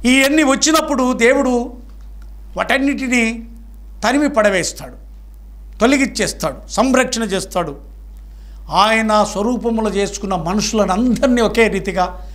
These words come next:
ప్రేమిస్తాడు. అయితే మనమేం చేయాలంటే, జ్ఞానం ఘోషించేటప్పుడు మనం ఏం చేయాలి? జ్ఞానంగా మసులుకోవాలి.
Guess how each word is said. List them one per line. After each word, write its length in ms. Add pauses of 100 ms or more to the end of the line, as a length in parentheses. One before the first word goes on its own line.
(160)
ప్రేమిస్తాడు. 560 (1800)
అయితే 160
మనమేం 340
చేయాలంటే, 840 (440)
జ్ఞానం 420
ఘోషించేటప్పుడు 1120 (640)
మనం 180
ఏం 80
చేయాలి? 600 (680)
జ్ఞానంగా 540
మసులుకోవాలి. 680